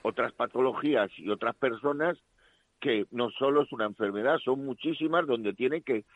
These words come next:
en-, tener otras ucis, eh, apartadas de la gente del covid para tenerla. Y esto, y, y, y, y, y en esta situación es lo que hab-, hemos hablado anteriormente, de que está muy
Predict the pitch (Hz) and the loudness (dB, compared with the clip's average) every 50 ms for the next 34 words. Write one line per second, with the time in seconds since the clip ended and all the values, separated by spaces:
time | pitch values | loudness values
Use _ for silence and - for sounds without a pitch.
0 | - _ _ 85 98 117 - - 117 - 104 95 101 117 127 - - _ _ _ | -20 _ _ -8 -8 -8 -8 -8 -6 -4 -4 -2 0 -2 -2 -4 -6 _ _ _
1 | - - 113 120 - 135 135 135 - - 156 165 - - 120 110 - - _ _ | -4 -2 -2 -2 0 0 0 0 0 0 -2 -2 -2 -4 -8 -10 -10 -14 _ _
2 | _ _ _ _ _ - - 98 95 - 85 - - 90 95 92 - - 127 135 | _ _ _ _ _ -6 -4 -4 -2 -2 -4 -2 -2 -2 -2 -2 -2 0 0 2
3 | 143 135 113 98 82 87 87 85 85 80 80 - - 101 104 104 101 120 123 123 | 4 4 2 0 -2 -6 -8 -6 -6 -8 -8 -8 -8 -8 -8 -4 -2 0 2 2
4 | 127 127 - - 139 143 143 160 165 - _ _ _ _ - 104 98 95 92 - | 2 0 2 2 2 2 2 2 -2 -4 _ _ _ _ -4 0 0 0 -2 -2
5 | - 87 101 120 135 151 117 - - - 98 120 135 131 - - 156 147 - - | -4 -4 -4 -2 -2 0 -2 -2 -4 -4 -2 0 0 0 2 2 0 0 0 -4
6 | 123 113 107 - - 120 113 - - 123 113 110 113 110 - _ 113 110 104 90 | -6 -6 -6 -6 -8 -8 -8 -8 -8 -8 -8 -6 -6 -8 -10 _ -10 -8 -8 -8
7 | 104 107 101 87 110 113 135 139 - 156 151 147 170 - - 147 143 - 156 170 | -10 -10 -8 -6 -4 -2 -2 0 0 0 0 0 -2 -2 0 0 0 2 2 2
8 | 190 185 - _ _ _ _ _ _ _ _ _ _ _ _ _ _ _ _ _ | 2 0 -2 _ _ _ _ _ _ _ _ _ _ _ _ _ _ _ _ _
9 | _ _ _ _ - - _ _ _ - 113 113 - - - - - 135 139 110 | _ _ _ _ -20 -20 _ _ _ -6 -6 -6 -6 -10 -12 -6 -4 -4 -2 0
10 | - 110 101 95 87 76 - - - 110 104 110 98 101 98 95 98 101 98 98 | 0 0 0 0 -2 -8 -10 -8 -8 -6 -6 -6 -4 -4 -4 -2 0 2 2 2
11 | 95 92 90 92 95 - 110 120 127 127 131 139 139 135 131 - 156 160 - - | 2 0 0 -2 -4 -4 -2 0 2 0 0 -2 -4 -6 -4 -4 -4 -4 -6 -10
12 | _ _ _ _ _ _ 92 95 - - 95 95 92 - - - - 104 101 110 | _ _ _ _ _ _ -8 -8 -6 -2 -2 -4 -4 -4 -8 -6 -2 0 0 0
13 | 117 110 113 123 131 | 0 -4 -6 -6 -6